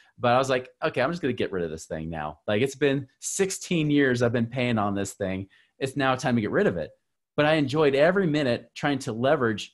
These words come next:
not paying it off, you know? Um, and so that's the thing is, like, it, you do have to fi-, figure out the balance, figure out the emotions first. If that's something, like, where logic is conflicting the emotions,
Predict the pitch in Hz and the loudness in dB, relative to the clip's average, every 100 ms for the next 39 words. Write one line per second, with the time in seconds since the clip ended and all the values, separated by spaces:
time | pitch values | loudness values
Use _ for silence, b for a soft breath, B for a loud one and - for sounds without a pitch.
0 | _ 127 139 160 - 117 90 82 71 - | _ -2 0 0 -4 -6 -6 -8 -12 -18
1 | _ _ 104 95 101 123 _ - 104 104 | _ _ -6 -2 -2 -4 _ -6 -2 0
2 | 107 127 165 147 143 b b b b _ | 0 -2 2 2 2 b b b b _
3 | - 240 262 233 165 117 110 135 165 180 | -2 -2 -2 2 4 4 2 0 0 -4
4 | 185 208 226 208 180 170 170 - - 160 | -2 2 2 2 0 0 0 -2 -2 -2
5 | 120 120 123 - 202 208 170 131 127 123 | 2 2 0 0 0 2 2 2 0 -2
6 | 113 120 117 101 117 117 - 98 117 110 | -6 -4 -4 -2 -2 -2 -4 -2 0 0
7 | 104 110 104 104 117 123 127 101 - 107 | -2 -2 -2 2 2 0 -4 -6 -8 -12
8 | - 120 120 107 98 92 110 - 143 165 | -6 -6 -4 -4 -2 -4 -4 -8 -10 -12